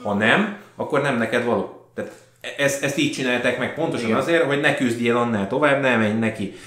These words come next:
Speaker 1: Ami egyébként designban, ha azt veszed, egy, egy okos húzás.
Speaker 2: Ö.
Speaker 1: Nem ölsz sok, ö,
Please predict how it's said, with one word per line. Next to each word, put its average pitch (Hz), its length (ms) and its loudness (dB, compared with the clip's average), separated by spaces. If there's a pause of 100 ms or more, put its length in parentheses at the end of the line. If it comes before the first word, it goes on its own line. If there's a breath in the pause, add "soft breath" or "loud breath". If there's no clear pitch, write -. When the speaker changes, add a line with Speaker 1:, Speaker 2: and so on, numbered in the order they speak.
(160 loud breath)
Speaker 1:
Ami 151 580 -2
egyébként 139 580 -2
designban, 139 720 -2
ha 110 160 -4
azt 113 180 -4
veszed, 131 460 0
egy, 117 280 -4 (100)
egy 117 180 -2
okos 208 320 2
húzás. - 720 -6
Speaker 2:
Ö. - 40 -10 (440)
Speaker 1:
Nem 175 260 4
ölsz 123 460 4
sok, - 520 -2 (200)
ö, 107 760 2